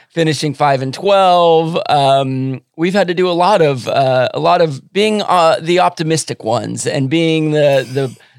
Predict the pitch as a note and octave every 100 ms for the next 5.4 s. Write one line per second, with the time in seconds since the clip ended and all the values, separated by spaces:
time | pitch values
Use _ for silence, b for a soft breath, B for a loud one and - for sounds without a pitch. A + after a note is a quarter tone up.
0 | b C#3 - G#3 G3+ G3 F#3 F3+ F3+ F3
1 | E3 D#3+ D#3 B2 C#3+ C3+ F3+ D#3 D#3+ D3
2 | C#3 C3+ B2 A#2 A2+ A2 A#2 A#2+ B2 -
3 | B2 A#2+ A#2 - D#3+ - - - F3+ F3+
4 | A3+ A3+ A3+ A3+ F#3+ A3+ B3+ D#3 A2 D3
5 | E3 A2+ G#2+